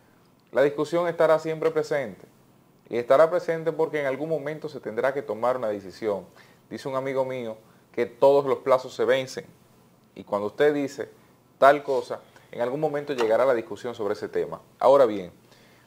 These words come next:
ya yo he dicho en reiteradas ocasiones, es un planteamiento que tengo,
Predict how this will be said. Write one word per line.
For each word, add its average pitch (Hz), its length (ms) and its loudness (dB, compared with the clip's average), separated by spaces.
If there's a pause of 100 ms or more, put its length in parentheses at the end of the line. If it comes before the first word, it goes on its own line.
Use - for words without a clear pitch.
(240)
ya 107 180 4
yo 143 140 0
he 131 40 2
dicho 113 560 -4
en 101 140 -8
reiteradas 101 480 2
ocasiones, 92 640 -8
es 107 80 -12
un 127 120 -12
planteamiento 131 460 -6
que 117 100 -4
tengo, 120 320 -8